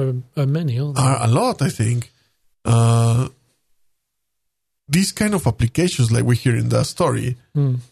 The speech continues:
Speaker 2: it leads to what I was mentioning earlier, uh, a better quality of life.
Speaker 1: Yes, but
Speaker 2: Uh-huh.
Speaker 1: how are we talking about a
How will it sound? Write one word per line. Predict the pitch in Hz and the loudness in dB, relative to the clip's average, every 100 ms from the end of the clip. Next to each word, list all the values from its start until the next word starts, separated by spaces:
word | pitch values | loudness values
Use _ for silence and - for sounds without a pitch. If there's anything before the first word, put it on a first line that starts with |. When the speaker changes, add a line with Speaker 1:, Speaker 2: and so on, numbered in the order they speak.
| _ _ _ | _ _ _
Speaker 2:
it | 95 - - | -4 -2 -6
leads | 127 175 151 - | -2 -2 -2 -2
to | 165 | 0
what | 156 160 | 0 0
I | 156 | 0
was | 151 147 - | 0 -2 -4
mentioning | 135 127 123 123 139 | -2 0 2 2 2
earlier, | 175 127 127 131 - _ _ _ _ | 0 -2 -2 -4 -8 _ _ _ _
uh, | 117 113 110 _ - | 0 0 -2 _ -6
a | 123 | -2
better | 131 131 135 147 143 143 147 - _ | 0 0 0 0 2 2 -2 -6 _
quality | - 123 120 135 | -2 0 2 0
of | 127 | 0
life. | 147 113 107 - _ - | 0 -2 -6 -12 _ -4
Speaker 1:
Yes, | 151 127 - | 0 0 -2
but | 123 131 131 135 269 - - - _ _ _ _ _ _ _ _ _ _ - | -2 0 0 0 -4 -8 -10 -16 _ _ _ _ _ _ _ _ _ _ 0
Speaker 2:
Uh-huh. | 117 | 2
Speaker 1:
how | 139 143 | 2 2
are | 151 | 2
we | 151 | 0
talking | 147 143 131 127 117 | 0 0 0 -2 -2
about | 113 123 127 - - | -2 -2 -2 -6 0
a | 135 | 0